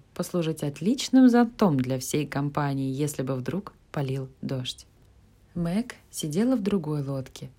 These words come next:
лицом к лицу с гребцами, которые были в восторге от этого обстоятельства и выносили вёсла плашмя с необыкновенным мастерством и ловкостью.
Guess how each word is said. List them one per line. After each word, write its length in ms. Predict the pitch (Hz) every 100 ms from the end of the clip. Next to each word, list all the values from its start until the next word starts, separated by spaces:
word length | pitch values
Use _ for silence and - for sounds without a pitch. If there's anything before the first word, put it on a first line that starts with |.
| -
лицом 360 | 160 - 160 147
к 60 |
лицу 280 | 151 151 202
с 60 | 180
гребцами, 640 | 180 180 - 165 147 135
которые 380 | 151 - 156 147
были 240 | 151 151
в 60 | 151
восторге 520 | 156 - 226 220 151
от 100 | 147
этого 300 | 151 156 160
обстоятельства 880 | 160 - 185 170 139 135 127 - 135 - - - - -
и 120 | 240
выносили 540 | 233 214 190 208 202
вёсла 400 | 170 185 208 190
плашмя 560 | 180 160 147 - 196 202
с 120 | -
необыкновенным 720 | 165 147 - 143 143 147 143 139
мастерством 760 | 135 - - - 135 175 208 - -
и 80 | 180
ловкостью. 800 | 160 143 - - - - 135